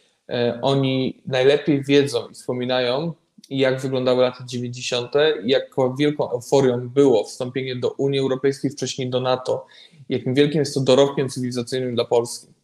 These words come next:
Dzisiaj jesteśmy na marginesie Europy, na marginesie demokratycznego pań-, demokratycznych państw. Spadamy w wszelkich rankingach, y, światowych, y,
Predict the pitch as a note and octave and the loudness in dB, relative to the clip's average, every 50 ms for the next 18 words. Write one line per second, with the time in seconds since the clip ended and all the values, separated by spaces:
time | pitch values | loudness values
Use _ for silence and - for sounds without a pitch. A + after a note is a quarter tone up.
0 | _ _ _ _ _ _ _ _ _ C3+ C3+ D3+ E3 - F3 D#3 D3 - - - | _ _ _ _ _ _ _ _ _ -4 -2 0 2 4 4 4 4 2 -2 -6
1 | - C#3 C3 C3+ - C#3+ C#3+ - C#3+ C3+ C3 C3+ B2+ B2+ B2+ C3 B2+ C3 C3 - | -6 -6 -6 -6 -6 -8 -8 -8 -8 -8 -6 -6 -6 -6 -6 -6 -8 -6 -6 -4
2 | - B2+ A#2+ A#2+ A#2+ A#2+ A#2+ - - D#3+ F#3 G#3+ G#3+ G#3+ - _ _ _ _ _ | -4 -2 0 2 2 0 0 0 0 0 2 0 -2 -4 -8 _ _ _ _ _
3 | _ _ _ _ _ _ C3+ C3+ C3+ C3+ C3+ C3+ C3+ C3+ C3+ C#3+ C#3+ - D3 C3+ | _ _ _ _ _ _ -6 -4 -2 0 0 0 0 0 -2 -2 -2 -2 -4 -4
4 | C#3 C3 B2 - C3+ B2+ - - - - C#3 C3 C3+ C3+ - B2+ B2 B2 B2+ - | -4 -4 -4 -4 -6 -6 -6 -8 -8 -6 -4 -4 -4 -2 -2 -2 -2 -4 -6 -6
5 | - C3+ B2+ C3 C3 B2+ - C#3 B2+ C#3 C3+ - C#3+ B2 - _ B2+ A#2 A2+ A#2 | -6 -4 -4 -4 -4 -4 -6 -4 -4 -4 -4 -4 -8 -10 -6 _ -2 -2 0 -2
6 | A2+ - - - - _ _ _ _ _ _ _ _ _ _ - - - B2+ C3 | -6 -8 -12 -16 -18 _ _ _ _ _ _ _ _ _ _ -6 -2 0 2 2
7 | C#3+ D3+ D#3 D#3 D3 D3 - - - - E3 E3 D#3+ D#3 - E3 D3 - D3+ C#3 | 4 4 4 2 2 0 -2 -6 0 2 4 4 4 2 0 -2 0 0 0 0
8 | C#3+ C#3 C#3 C#3 C#3 - D#3+ D#3+ D#3 D3+ D3+ D3 D3 D3 - - - - - F#2+ | 0 0 0 -2 -4 -2 -2 0 2 4 4 4 4 2 -4 -10 -8 -4 -2 -2
9 | B2 B2+ B2+ B2+ B2+ B2+ B2+ B2+ B2+ B2+ - _ _ _ _ - - - - - | 0 0 0 0 -2 -2 -2 -4 -6 -10 -14 _ _ _ _ -20 -20 -20 -20 -20
10 | - - - - - - - - D#3+ D3+ - D#3 D3+ C3+ C3+ C#3 C#3+ C#3 C#3 C#3 | -20 -18 -10 -6 -6 -2 2 2 2 4 4 4 4 4 4 4 4 2 2 -2
11 | - - B2 A#2+ B2+ B2+ B2+ B2 B2+ B2 | -6 -6 -4 -2 0 0 0 0 0 -2